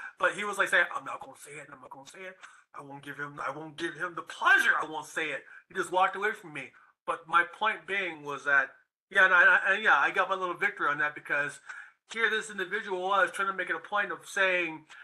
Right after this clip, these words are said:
how righteous and holy we need to be, and anybody who is not righteous and holy needs to be, you know, kinda kicked out of the club, if you will. And I explained to him, uh, I, when I kinda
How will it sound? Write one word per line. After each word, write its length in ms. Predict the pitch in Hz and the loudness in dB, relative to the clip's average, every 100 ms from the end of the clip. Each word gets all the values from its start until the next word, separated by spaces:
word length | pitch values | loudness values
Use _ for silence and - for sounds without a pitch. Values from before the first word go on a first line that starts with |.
| - | -2
how 280 | 190 170 131 | 0 0 4
righteous 500 | 170 208 214 190 180 | 2 4 0 -2 -4
and 120 | 165 | -8
holy 460 | - 226 214 190 | -6 -4 -4 -8
we 140 | 160 175 | -12 -10
need 160 | 185 | -12
to 80 | 180 | -12
be, 220 | 185 208 | -10 -6
and 80 | 180 | -4
anybody 440 | 175 185 185 180 170 | -4 -4 0 0 -2
who 100 | 165 | -6
is 100 | 147 | 0
not 260 | 208 180 | 4 4
righteous 280 | 160 156 147 | 4 -2 -10
and 100 | 135 | -14
holy 300 | 147 160 160 - - - - | -8 -6 -8 -10 -14 -14 -10
needs 240 | 175 190 - | -8 -8 -8
to 100 | 175 | -4
be, 100 | 175 | -2
you 200 | 170 170 | -2 -2
know, 160 | 151 | -2
kinda 220 | 143 185 143 | 0 0 0
kicked 260 | - 196 | -4 0
out 180 | 190 185 | 2 2
of 80 | 170 | 0
the 60 | |
club, 320 | - 220 214 160 | 0 4 4 4
if 140 | 147 | -6
you 80 | 143 | -4
will. 300 | 143 151 151 - - - | 2 2 0 -16 -20 0
And 80 | 151 | 4
I 120 | 160 | 4
explained 420 | 170 - 208 220 | 2 0 0 0
to 40 | 180 | 0
him, 340 | 151 143 143 _ _ _ _ - | 2 2 -2 _ _ _ _ 0
uh, 160 | 156 | 2
I, 100 | 147 | 4
when 120 | 160 160 | 2 0
I 80 | |
kinda 380 | 151 - 175 151 | -2 0 2 2